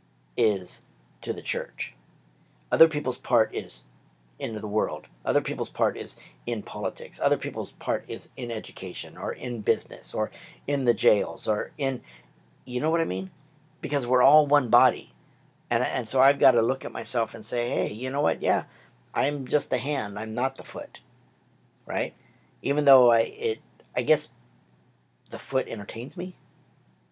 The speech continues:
Politics, right? I-, if I'm looking at the f-, whatever that is, tend to entertain me. I look at it as a sport. That's why we created the Presidential D-League, which will probably still continue to do 'cause that's just our little bit of humor on what's going on and trying to bring some humor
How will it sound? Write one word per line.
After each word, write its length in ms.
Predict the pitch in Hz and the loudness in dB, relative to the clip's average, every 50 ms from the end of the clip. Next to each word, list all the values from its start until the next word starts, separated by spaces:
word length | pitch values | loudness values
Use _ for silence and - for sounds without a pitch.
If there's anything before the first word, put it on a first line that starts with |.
| _ _ _ - | _ _ _ -8
Politics, 560 | - - 135 123 - - - 85 - - - | -2 0 2 2 2 0 -2 -6 -6 -6 -6
right? 240 | 107 101 120 - - - | -4 -4 -4 -6 -6 -4
I-, 40 | - | -2
if 400 | 123 117 120 147 135 - - 107 | 0 0 0 -2 -4 -8 -6 -6
I'm 140 | 101 104 | -4 -4
looking 200 | 107 107 - 104 | -4 -6 -8 -8
at 100 | 92 - | -12 -12
the 60 | - - | -16 -18
f-, 200 | - - - - _ _ | -18 -18 -20 -20 _ _
whatever 320 | - 101 92 98 101 98 95 | -10 -8 -6 -6 -8 -8 -10
that 160 | 92 - 101 | -10 -10 -8
is, 180 | 107 113 - - - - - - - - _ _ _ _ _ _ _ - | -8 -8 -10 -12 -16 -20 -20 -20 -20 -20 _ _ _ _ _ _ _ 0
tend 240 | - 160 165 165 | 2 4 4 4
to 120 | 156 131 120 | 4 2 2
entertain 460 | 123 123 110 - - - 127 127 131 | 2 0 -2 -4 -4 -6 -6 -4 -4
me. 180 | 139 139 135 127 | -4 0 2 2
I 140 | 120 123 | 4 4
look 180 | 123 127 120 - | 4 4 4 4
at 100 | 131 120 | 2 2
it 80 | 113 117 | 2 2
as 140 | 110 92 | 0 -2
a 60 | 87 - | -2 -4
sport. 460 | - - - - 123 147 - - - _ _ _ _ _ _ _ _ - | -4 -2 0 2 2 2 2 0 -4 _ _ _ _ _ _ _ _ -6
That's 180 | - 117 - - | -4 -2 0 4
why 140 | 120 117 117 | 4 4 4
we 140 | 113 113 107 | 4 2 -2
created 420 | - 120 117 110 113 110 95 92 | 0 0 0 2 2 0 -2 0
the 140 | 104 101 98 | 0 0 0
Presidential 580 | - - 117 110 107 110 120 117 110 - 120 | 0 0 -2 -2 0 0 0 -2 -2 -2 -8
D-League, 520 | 98 - 113 110 107 110 117 120 120 131 - _ - - _ _ _ _ _ | -8 -8 -6 -6 -2 0 2 0 0 -2 -8 _ -20 -20 _ _ _ _ _
which 300 | - 127 127 123 - - | 4 4 4 4 2 -2
will 160 | - 120 113 | -2 -2 -2
probably 320 | 110 - 147 139 127 123 110 | 2 6 8 8 8 8 4
still 220 | - - 123 107 | 0 2 0 0
continue 500 | - - 117 113 101 - 113 107 104 101 | 0 0 -4 -4 -4 -4 -6 -6 -6 -6
to 100 | 104 92 | -6 -6
do 200 | 87 107 107 107 | -2 -2 -2 -2
'cause 180 | 107 - 101 90 | -2 -4 -4 0
that's 220 | 110 107 101 - | 0 0 0 0
just 180 | 104 98 - - | -6 -8 -6 -4
our 120 | 98 87 | -6 -4
little 180 | 87 92 95 92 | -4 -6 -6 -4
bit 140 | - 107 95 | -4 -4 -6
of 60 | - | -6
humor 440 | - - 107 104 104 107 104 101 101 | -10 -8 -8 -6 -4 -4 -4 -4 -4
on 240 | 98 104 98 92 _ _ _ - - - _ _ _ - | -6 -6 -6 -10 _ _ _ -20 -20 -20 _ _ _ -4
what's 200 | 104 101 - - | -2 -2 -2 -2
going 300 | - 107 107 110 104 101 | -2 0 0 0 0 2
on 260 | 107 113 113 113 107 | 2 4 2 2 0
and 160 | 101 92 90 | -4 -6 -8
trying 200 | - 104 95 87 | -8 -8 -8 -8
to 60 | 90 - | -8 -8
bring 160 | - 107 95 | -8 -6 -6
some 160 | - 95 90 | -6 -8 -10
humor 480 | - - 113 110 107 107 107 110 113 | -8 -6 -6 -4 -2 -2 -2 -4 -4